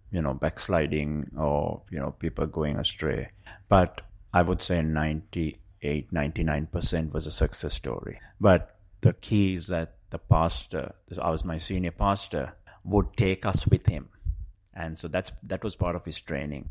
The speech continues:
not just a classroom, but practically he would take us together with him. And then he would step back and say, "Okay, now you do it."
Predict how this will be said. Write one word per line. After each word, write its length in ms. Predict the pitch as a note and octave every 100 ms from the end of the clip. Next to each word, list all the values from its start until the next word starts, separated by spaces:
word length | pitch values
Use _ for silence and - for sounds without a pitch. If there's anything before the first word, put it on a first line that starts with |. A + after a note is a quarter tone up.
| -
not 220 | F#2+ F#2+ F2+
just 240 | F#2+ -
a 40 |
classroom, 680 | F2+ F2+ D2+ - - E2+ - - - -
but 240 | - E2+ -
practically 640 | E2+ - G#2 - E2+ E2
he 100 | F2+
would 240 | E2 D#2+
take 260 | - D#2 -
us 320 | C#2+ - - - - _ -
together 380 | - F2+ E2 E2
with 180 | F2 -
him. 260 | D#2+ E2 -
And 140 | - F#2
then 140 | F#2+
he 100 | G2
would 140 | F#2+ -
step 260 | - E2+
back 240 | E2 F2+ F#2+
and 100 | F#2
say, 100 | G2+
"Okay, 200 | G2 G2+
now 140 | G2
you 120 | G2 G2
do 120 | G2+
it." 160 | F2+